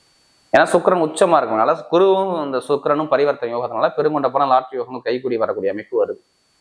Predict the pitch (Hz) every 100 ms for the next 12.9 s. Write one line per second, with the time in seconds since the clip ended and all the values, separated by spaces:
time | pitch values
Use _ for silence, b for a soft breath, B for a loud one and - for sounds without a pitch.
0 | _ _ _ _ - 127 151 151 147 143
1 | 127 127 110 113 123 131 131 127 120 107
2 | - 190 160 160 160 143 117 117 139 -
3 | 180 147 135 139 127 156 135 135 160 156
4 | 135 123 - 120 123 160 - _ _ _
5 | - 127 139 156 135 143 143 135 139 127
6 | 120 117 123 117 107 214 175 143 185 180
7 | 160 139 139 131 131 131 120 107 104 113
8 | 139 123 113 127 113 104 98 107 98 104
9 | 107 87 - _ _ _ _ _ _ _
10 | _ _ _ _ _ - 127 147 151 147
11 | 151 156 147 131 120 117 - 85 - _
12 | _ _ _ _ _ - 123 135